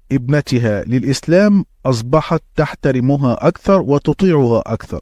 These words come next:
أن ترى فيك التغيير الملحوظ فقط الأشياء التي يطلبانها منك والتي تكون مخالفة لله والرسول ومخالفة للقرآن والحديث الصحيح، فلا تتبعيها، وكل ما عدا ذلك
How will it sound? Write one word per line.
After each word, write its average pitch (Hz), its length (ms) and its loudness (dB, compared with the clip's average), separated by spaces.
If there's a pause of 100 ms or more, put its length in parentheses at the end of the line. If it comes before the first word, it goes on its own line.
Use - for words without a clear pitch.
(140)
أن 165 180 0
ترى 190 300 2
فيك 139 520 -6
التغيير 127 680 0 (160)
الملحوظ 135 680 0 (440)
فقط - 460 0
الأشياء 147 720 0
التي 135 420 0
يطلبانها 131 840 0
منك 180 520 0 (320)
والتي 156 800 0
تكون 160 600 -2
مخالفة 143 800 -2 (380)
لله 151 500 2
والرسول 131 640 0
ومخالفة 156 960 -2
للقرآن 120 720 -2
والحديث 143 640 -2
الصحيح، 175 560 -2 (380)
فلا 180 300 2
تتبعيها، 117 960 -2
وكل 113 340 -2
ما 110 240 0
عدا 110 320 -2
ذلك 170 420 0